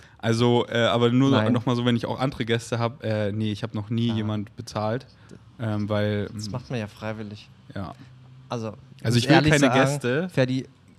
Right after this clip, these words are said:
Speaker 2: hat hier so eine Gun versteckt und er kommt dann immer mit seiner Pistole und sagt so: "Philipp,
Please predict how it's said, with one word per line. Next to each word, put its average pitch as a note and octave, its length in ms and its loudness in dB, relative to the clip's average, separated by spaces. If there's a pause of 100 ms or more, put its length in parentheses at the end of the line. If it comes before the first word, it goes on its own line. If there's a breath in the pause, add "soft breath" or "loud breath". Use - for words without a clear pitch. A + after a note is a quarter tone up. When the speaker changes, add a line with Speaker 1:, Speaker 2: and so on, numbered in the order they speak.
(720)
Speaker 2:
hat D3+ 260 -4
hier C#3 120 -2
so B2+ 80 -2
eine B2 160 0 (300)
Gun C#3 280 0
versteckt - 600 -6
und A#2 160 -8
er B2+ 60 -6
kommt C3 200 -4
dann C3 100 -2
immer B2+ 100 -2
mit B2 120 -6
seiner B2+ 160 -4
Pistole C3 360 -8
und C3 60 -4
sagt B2+ 120 -6
so: C3+ 140 -10
"Philipp, A3 360 -6